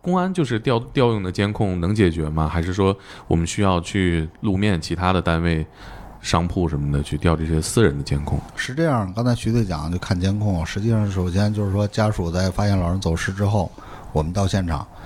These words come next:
Speaker 2: 第一件事就是首先发现这个老人的痕迹了，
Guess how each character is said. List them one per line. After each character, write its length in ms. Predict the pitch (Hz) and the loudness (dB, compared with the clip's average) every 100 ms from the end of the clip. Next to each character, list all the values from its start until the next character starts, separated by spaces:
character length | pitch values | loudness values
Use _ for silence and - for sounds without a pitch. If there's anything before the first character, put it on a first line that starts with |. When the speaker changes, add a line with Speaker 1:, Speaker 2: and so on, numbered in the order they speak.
| - - - | -16 -16 -6
Speaker 2:
第 120 | 104 | -2
一 40 | |
件 180 | 107 104 | 0 0
事 100 | 101 | 0
就 140 | 95 90 | 0 0
是 160 | 85 | 0
首 180 | 85 85 | -2 -2
先 180 | 85 95 | 0 0
发 180 | 104 101 | 0 0
现 160 | 104 | 0
这 80 | 90 | 0
个 40 | 80 | 0
老 120 | 73 | 0
人 80 | 82 | 0
的 80 | |
痕 240 | 85 73 76 | 0 0 0
迹 140 | 82 | 0
了， 160 | 73 | 0